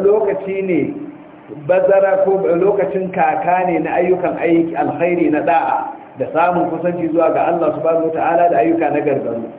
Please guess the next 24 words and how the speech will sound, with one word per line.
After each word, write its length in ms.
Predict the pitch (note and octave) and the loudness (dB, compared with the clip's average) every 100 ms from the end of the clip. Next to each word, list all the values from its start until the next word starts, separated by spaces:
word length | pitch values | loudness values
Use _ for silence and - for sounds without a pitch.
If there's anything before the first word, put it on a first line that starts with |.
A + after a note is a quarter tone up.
| - - - C3 | -20 -20 -10 -6
Wa 100 | B2+ | -2
shukru 320 | F#3+ G3+ G3 E3 | 0 2 2 2
lillahi 440 | E3 F3+ F3+ E3 D#3 | 0 2 2 0 0
ta'ala 480 | D#3+ F3 F3+ D#3 | 0 2 0 2
ala 160 | E3 E3+ | 2 0
itmamin 480 | E3 E3 D#3+ D3+ D3 | 0 -2 -2 -2 -2
ni'ma, 320 | D#3+ B2+ - - - - A#2+ | -2 -4 -8 -12 -18 -20 0
da 60 | D3+ | 2
yin 220 | F#3 F3 | 2 2
godiya 400 | D#3+ D#3+ F3+ F#3 | 2 2 2 2
ga 160 | F3+ F3+ | 2 2
Allah 160 | F3 | 2
madaukaki 640 | E3+ F3 E3 D3+ D3 G3+ F#3 E3+ | 2 0 -2 -2 -4 -4 -2 0
bisa 400 | E3 E3 D3 - | 0 0 -2 -4
cika 240 | G3 F3+ E3+ | -4 -2 -2
ni'imar 320 | E3+ F3 D#3+ | -2 0 0
da 80 | D#3 | 0
yawa 160 | D#3 C#3 | 0 0
mutane. 320 | C#3 B2 - - - - - - B2+ | -2 -2 -4 -8 -14 -20 -20 -8 0
La 280 | D#3+ F3 E3+ | 2 2 0
mawsimu 360 | D#3+ D#3+ E3+ D#3 | 0 0 -2 0
munkaratin 720 | D3 C#3+ C#3 D#3+ F3 E3+ E3 | 0 0 2 4 2 2 0
wa 80 | C#3+ | 0
mukhalafa, 600 | C3+ - C#3 C3+ C#3 | -2 2 2 2 0